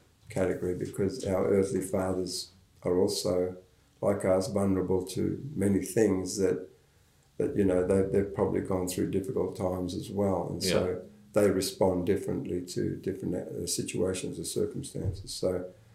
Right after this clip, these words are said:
Speaker 1: you know, we have to know that the Father is, is almighty
Speaker 2: Yeah.
Speaker 1: and there is none like him. He is, you know, above everything, above
Speaker 2: Yeah.
Speaker 1: all things.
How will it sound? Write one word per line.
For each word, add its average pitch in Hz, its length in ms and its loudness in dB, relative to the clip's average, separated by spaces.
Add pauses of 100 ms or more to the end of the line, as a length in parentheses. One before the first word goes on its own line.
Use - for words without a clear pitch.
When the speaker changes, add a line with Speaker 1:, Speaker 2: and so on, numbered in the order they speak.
(300)
Speaker 1:
you 110 60 2
know, 107 160 8
we 107 120 8
have 104 160 6
to 95 120 2
know 98 260 6
that 95 180 -2
the 95 60 -2
Father 95 600 0
is, 87 360 -4 (180)
is 90 400 -4 (280)
almighty 98 800 2 (320)
Speaker 2:
Yeah. 85 280 2
Speaker 1:
and 98 140 4
there 92 160 6
is 90 160 -2
none 92 240 0
like 98 340 2
him. 107 400 0 (640)
He 107 80 2
is, 87 400 0 (580)
you 92 140 0
know, 90 120 0
above 92 500 2
everything, 101 760 2
above 95 240 0
Speaker 2:
Yeah. 87 160 4
Speaker 1:
all 95 200 6
things. 101 600 -2